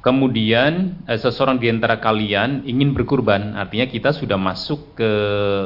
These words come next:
satu Dzulhijjah, kalau di Indonesia tadi saya katakan hari ini, hari ini kita misalnya sudah masuk ke Dzulhijjah tanggal satu,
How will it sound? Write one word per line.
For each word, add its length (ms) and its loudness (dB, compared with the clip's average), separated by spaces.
satu 480 -6
Dzulhijjah, 920 -4
kalau 160 -4
di 160 -6
Indonesia 240 -2
tadi 160 -6
saya 80 -4
katakan 480 -4
hari 240 -2
ini, 320 0
hari 160 -6
ini 160 -2
kita 160 -4
misalnya 400 -4
sudah 160 -4
masuk 560 -4
ke 240 -6
Dzulhijjah 640 -4
tanggal 160 -4
satu, 480 -4